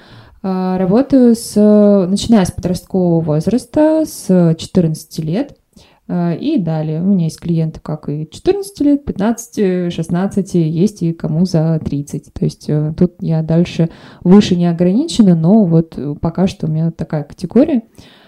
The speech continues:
Вот, э, так что приходите, буду рада, если чувствуете, если у вас есть внутри, что, я не знаю, что-то не так в моей жизни, <laughs> что-то хочется проработать и поговорить, то буду рада. С отношениями тоже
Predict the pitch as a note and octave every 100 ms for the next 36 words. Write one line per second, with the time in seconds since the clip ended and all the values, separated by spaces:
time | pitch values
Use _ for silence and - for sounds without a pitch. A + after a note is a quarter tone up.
0 | _ _ G3 F#3 F#3 F3 E3 F3 F3+ F#3
1 | F3+ F3+ F3 E3+ E3 F3+ A3 - B3 A#3+
2 | B3 A#3+ A#3 A3+ G3+ B3+ - D4 C#4+ A#3
3 | F#3 F3+ F3 A3 A#3 F3 F3 E3+ F#3+ F#3+
4 | - E3+ - D#3+ D#3+ D#3+ E3 - E3 D#3+
5 | E3 E3+ D#3+ - F3 E3 E3 D#3+ D3+ C#3+
6 | - D#3+ F#3+ G3 E3+ D#3 E3 E3+ D#3 D3+
7 | - F#3+ F#3+ F#3 F3+ E3+ - E3+ E3 E3+
8 | F3+ F#3 E3+ D#3+ G#3 - G3+ F#3+ - F#3
9 | - F#3 F3 D#3 E3+ D#3 - - - -
10 | - - - - F3 F3 F3 E3+ - -
11 | - D#3+ D#3 E3+ C#4+ D#4+ - - _ _
12 | - F3+ G#3+ F#3+ D#3+ D#3 D#3+ G#3+ F3 D#3+
13 | D3+ D3+ D#3 D#3 - - D#3 C4 D#4+ D4
14 | C4+ B3+ G#3+ G#3+ G3+ F#3+